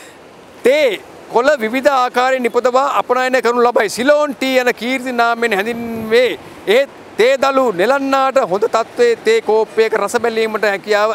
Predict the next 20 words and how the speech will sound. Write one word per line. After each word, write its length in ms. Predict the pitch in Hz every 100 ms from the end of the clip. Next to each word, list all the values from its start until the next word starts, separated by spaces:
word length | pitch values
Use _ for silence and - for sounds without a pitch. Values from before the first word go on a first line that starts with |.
| 196
අවස්ථාව 420 | 185 190 190 196
පවතීද? 480 | 190 185 175 185 165
තේ 160 | 151 156
විතරක් 300 | 147 156 151
නෙමෙයි 300 | 151 196 254
අපේ 220 | 190 170
රටේ 260 | 160 147 196
ඇත්තටම 360 | 151 - 151 151
කියනවනම් 380 | 147 165 254 - - - - - -
අපේ 200 | - 151
රටේ 320 | 143 135 185
ඇවිල්ලා 460 | 170 170 214 277 202
ම-, 280 | 160 135 120 - 135
මං 160 | 131
කලින් 320 | 113 131 208 196
කිව්වනේ 300 | 202 240 202
මේක 240 | 135 170 165
බොහොම 240 | 123 180 226 165 - - - - -
ශාස්ත්‍රීය 440 | 131 - - 220 226
ස්වයංපෝෂිත 600 | 160 170 196 214 226 233